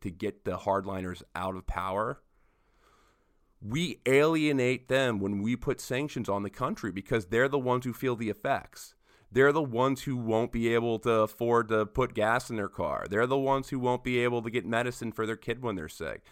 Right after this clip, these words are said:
They're the ones who are gonna be hungry at night because of the economic situation. Sanctions are an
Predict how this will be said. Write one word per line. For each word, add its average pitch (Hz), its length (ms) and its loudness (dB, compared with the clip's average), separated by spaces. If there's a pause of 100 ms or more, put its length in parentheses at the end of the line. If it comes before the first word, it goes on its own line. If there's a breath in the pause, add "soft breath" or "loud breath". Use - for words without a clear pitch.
(220 soft breath)
They're 117 180 6
the 139 100 4
ones 135 280 2
who 143 80 -2
are 135 100 2
gonna 127 220 0
be 120 100 -2
hungry 123 400 0
at 82 80 -4
night 67 320 -10 (560)
because 107 240 -4
of 107 100 -4
the 110 140 0
economic 107 480 0
situation. 110 720 -4 (800)
Sanctions 180 520 0
are 151 160 6
an - 80 0